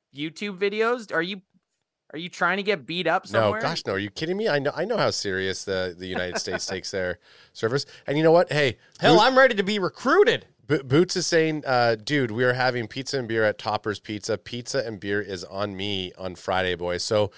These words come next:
Speaker 3: Okay.
Speaker 2: Boots is basically saying that we're gonna eat pizza and drink beer off of him on Friday.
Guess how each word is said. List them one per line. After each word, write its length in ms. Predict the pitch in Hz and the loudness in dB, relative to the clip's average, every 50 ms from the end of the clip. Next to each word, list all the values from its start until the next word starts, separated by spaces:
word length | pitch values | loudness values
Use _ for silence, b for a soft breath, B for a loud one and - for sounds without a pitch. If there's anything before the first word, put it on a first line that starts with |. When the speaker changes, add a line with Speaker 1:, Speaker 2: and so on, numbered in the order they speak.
| B B | B B
Speaker 3:
Okay. 240 | 190 202 - - 113 | 0 0 0 2 4
Speaker 2:
Boots 200 | 131 165 180 - 180 | 6 6 6 4 0
is 80 | 156 135 | 0 2
basically 400 | 165 165 151 - 156 - 156 143 | 2 2 2 0 -2 -2 -2 -2
saying 300 | - - 147 139 139 131 | 0 2 2 2 2 2
that 120 | 127 120 | 0 0
we're 100 | 113 117 | 0 0
gonna 120 | 120 120 117 | -2 -2 -4
eat 260 | 120 123 123 - - | -6 -8 -10 -10 -10
pizza 400 | - - 135 131 127 - 147 143 135 123 | -10 -8 -6 -6 -4 0 2 2 2 2
and 120 | 107 98 | 0 -2
drink 240 | - 113 117 113 - | -4 -6 -6 -6 -4
beer 240 | 110 110 110 107 101 | -2 0 2 2 2
off 160 | 98 98 98 | 2 0 -2
of 140 | 95 87 98 | -6 -8 -6
him 180 | 101 95 95 | -4 -2 -2
on 120 | 95 92 87 | -4 -4 -4
Friday. 460 | - - 95 92 92 98 104 107 | -2 0 2 2 4 4 2 2